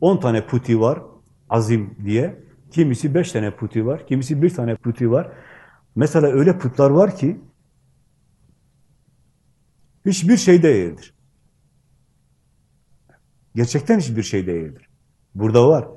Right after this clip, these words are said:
çok burada. Onun için söyledim. Küçücük bir şeydir ama onun için azimdir.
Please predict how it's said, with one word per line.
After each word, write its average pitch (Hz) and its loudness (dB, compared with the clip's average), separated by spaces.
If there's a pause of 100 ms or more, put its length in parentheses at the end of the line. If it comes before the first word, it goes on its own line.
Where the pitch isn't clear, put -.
(100)
çok 180 2
burada. 85 -6
Onun 127 0
için 127 -6
söyledim. 85 -10 (2500)
Küçücük 170 2
bir 131 0
şeydir 180 -2 (120)
ama 147 4
onun 165 4
için 175 -2
azimdir. 127 -2